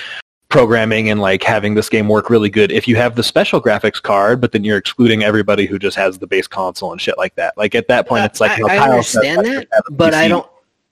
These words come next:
Speaker 2: I don't understand how that would necessarily change you from making a game that's, that's dumbed down for lower consoles,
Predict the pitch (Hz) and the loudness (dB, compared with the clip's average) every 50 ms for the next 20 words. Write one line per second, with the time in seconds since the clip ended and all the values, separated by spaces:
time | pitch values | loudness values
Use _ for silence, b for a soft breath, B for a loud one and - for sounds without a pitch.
0 | _ _ _ _ _ - 143 151 160 175 180 156 160 156 147 147 - - 156 151 | _ _ _ _ _ -8 -4 -2 0 0 0 0 -2 -2 -4 -4 -4 -4 -4 -4
1 | 147 151 143 139 139 135 131 135 139 131 127 - - - - 131 123 120 117 110 | -2 -4 -4 -4 -4 -4 -4 -4 -6 -8 -8 -8 -10 -8 -8 -6 -6 -6 -8 -10
2 | - - 123 127 131 117 117 110 - - 120 113 110 110 113 117 - 131 123 113 | -10 -10 -8 -8 -8 -8 -10 -10 -10 -12 -12 -10 -8 -8 -8 -8 -8 -10 -10 -10
3 | 107 104 107 107 113 117 113 110 101 - - - - - 98 104 104 98 - - | -10 -8 -6 -6 -6 -6 -8 -10 -12 -12 -14 -14 -14 -16 -14 -12 -12 -10 -10 -12
4 | - - - 113 113 113 110 104 101 101 110 113 117 113 104 - 117 110 113 110 | -14 -10 -8 -8 -8 -8 -10 -8 -6 -6 -6 -6 -8 -10 -12 -10 -8 -6 -6 -6
5 | 110 104 - - 117 110 110 107 - 131 131 131 - - - | -6 -6 -8 -10 -10 -10 -10 -8 -8 -8 -8 -8 -8 -12 -12